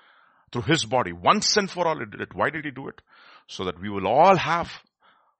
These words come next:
the strength and the standing before the judgment seat of God. And that we will not be judged like the world, but what we'll be judged for will be for our rewards. Look at Titus chapter two,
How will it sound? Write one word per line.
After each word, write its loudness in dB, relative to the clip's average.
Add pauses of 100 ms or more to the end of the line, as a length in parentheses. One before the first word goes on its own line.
(120)
the -12
strength -8 (720)
and -12
the -10
standing -4
before -10
the -10
judgment -14
seat -18
of -16
God. -16 (800)
And -14
that -12
we -10
will -10
not -4
be -8
judged -8 (880)
like -10
the -8
world, -2 (380)
but -16
what -8
we'll -8
be -10
judged -2
for -10
will -12
be -14
for -12
our -14
rewards. -16 (1900)
Look -2
at -2
Titus 0
chapter -2
two, -10